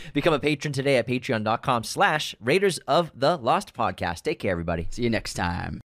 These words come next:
Speaker 1: This episode was executive produced by our chosen one patrons, Cody Moen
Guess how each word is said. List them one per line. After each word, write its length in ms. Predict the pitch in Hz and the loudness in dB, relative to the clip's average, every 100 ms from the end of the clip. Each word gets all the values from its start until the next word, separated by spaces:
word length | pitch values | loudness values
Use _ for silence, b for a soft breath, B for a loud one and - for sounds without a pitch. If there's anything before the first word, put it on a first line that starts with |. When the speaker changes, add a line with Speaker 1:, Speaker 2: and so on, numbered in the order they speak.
| _ - | _ -12
Speaker 1:
This 300 | 127 196 - | -4 -2 -2
episode 440 | 180 185 - 220 208 | -4 -4 -2 -2 0
was 260 | 185 123 - | 0 -2 -4
executive 680 | 135 113 107 226 220 175 139 | -8 -4 0 0 0 -2 -2
produced 440 | 117 139 165 113 | 0 0 -2 -2
by 240 | 131 131 - - | 0 0 -2 0
our 240 | 156 151 | 2 2
chosen 640 | - - 160 233 196 208 | 0 2 4 4 0 2
one 240 | 208 202 160 | 2 2 0
patrons, 720 | 170 202 - 120 87 87 - | 0 -2 -2 -2 -2 -4 -4
Cody 400 | - 208 240 226 | 2 4 4 4
Moen 500 | 185 139 87 80 | 4 4 2 -4